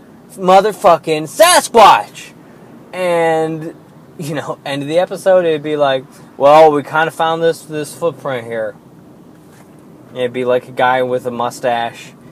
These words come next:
in a ranger outfit holding a plaster cast of a, of a footprint, and they're like, "It's probably real. Maybe.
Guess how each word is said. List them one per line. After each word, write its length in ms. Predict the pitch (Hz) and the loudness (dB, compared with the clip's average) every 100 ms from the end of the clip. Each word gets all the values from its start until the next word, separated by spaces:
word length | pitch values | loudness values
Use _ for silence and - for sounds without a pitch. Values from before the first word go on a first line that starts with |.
| - | -20
in 80 | 127 | -14
a 80 | 113 | -10
ranger 420 | 117 127 123 117 | -8 -8 -8 -4
outfit 540 | 104 101 - 110 104 - - - - - | -2 -4 -8 -8 -8 -12 -20 -20 -20 -20
holding 720 | - 127 117 113 110 107 110 | -6 -4 -4 -6 -8 -12 -14
a 400 | 113 110 107 110 135 131 | -10 -6 -4 -6 -8 -6
plaster 320 | 143 131 127 | -2 -2 -4
cast 340 | 123 113 110 | -6 -6 -6
of 80 | 117 | -12
a, 100 | 113 - - | -16 -16 -14
of 160 | 117 113 | -14 -12
a 200 | 110 113 | -16 -16
footprint, 680 | _ - 135 - 110 104 - - _ - - | _ -12 -12 -6 -6 -6 -14 -20 _ -20 -10
and 80 | |
they're 100 | 123 | -4
like, 200 | 120 117 - _ _ _ | -2 -2 -6 _ _ _
"It's 100 | - | -4
probably 580 | 202 208 196 185 170 | 4 6 6 -2 -6
real. 460 | 165 196 190 123 - _ _ _ _ _ _ _ _ _ _ _ _ - | -4 -2 0 0 -4 _ _ _ _ _ _ _ _ _ _ _ _ -10
Maybe. 420 | 143 131 90 | -6 -4 -4